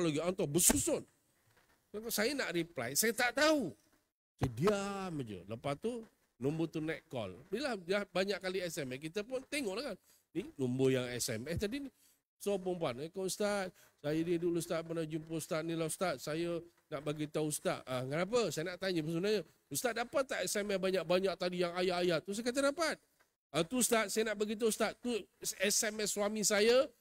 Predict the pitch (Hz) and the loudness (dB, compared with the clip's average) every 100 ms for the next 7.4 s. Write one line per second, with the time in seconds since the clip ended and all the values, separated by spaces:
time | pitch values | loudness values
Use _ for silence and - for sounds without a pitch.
0 | _ - 147 190 190 208 220 226 - 202 | _ -4 4 4 4 0 2 2 2 0
1 | - 208 202 190 160 - 127 - _ - | 2 4 4 4 0 2 0 -4 _ -10
2 | 85 76 73 - - _ _ _ _ _ | -10 -10 -14 -20 -20 _ _ _ _ _
3 | _ _ _ _ _ _ _ _ - 190 | _ _ _ _ _ _ _ _ -2 -2
4 | - 220 196 226 208 196 208 208 196 156 | 0 -2 0 -2 -2 -2 -2 0 0 0
5 | 135 185 180 151 160 160 151 156 165 165 | 2 2 0 -2 -2 -2 -2 -2 0 -2
6 | 156 156 - 185 202 160 - - 135 - | 0 0 0 0 -2 -2 -4 -4 -6 -6
7 | 127 170 247 262 | -2 2 2 0